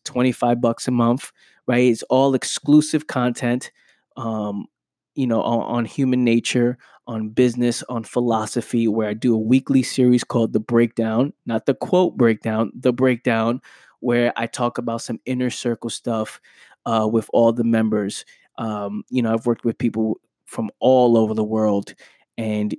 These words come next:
you know, you have the opportunity now to sign up seven days for free,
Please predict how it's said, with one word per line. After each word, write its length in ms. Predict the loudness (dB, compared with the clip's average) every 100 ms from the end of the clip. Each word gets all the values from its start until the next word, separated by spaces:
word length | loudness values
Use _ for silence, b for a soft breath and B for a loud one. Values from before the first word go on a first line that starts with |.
| _
you 120 | -6 -4
know, 240 | -2 -2
you 180 | 0 0
have 200 | 0 0
the 140 | 2
opportunity 540 | 2 -2 -4 0 2 2
now 320 | 0 -2 -4
to 380 | -6 -6 -4 -6 -10 _ _ _ _
sign 440 | -10 -2 0 2 2
up 320 | 0 -4 -8
seven 320 | -2 2 2
days 200 | 2 0
for 120 | -4
free, 460 | -12 -2 0 0